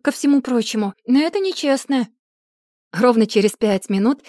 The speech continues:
я уже была в полной экипировке и расхаживала по своей комнате, как пятилетний ребенок,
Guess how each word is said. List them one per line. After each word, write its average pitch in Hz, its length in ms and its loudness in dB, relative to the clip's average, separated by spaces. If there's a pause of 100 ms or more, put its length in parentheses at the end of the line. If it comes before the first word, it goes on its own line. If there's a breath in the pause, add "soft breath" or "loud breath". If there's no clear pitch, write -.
(140)
я 240 200 2
уже 214 200 2
была 190 220 0
в - 100 -12
полной 262 420 2
экипировке 226 720 -2
и 233 40 2
расхаживала 202 680 -4
по 196 120 -8
своей 202 420 -2
комнате, 277 500 -2
как 214 240 -6
пятилетний 302 560 -2
ребенок, 254 460 -2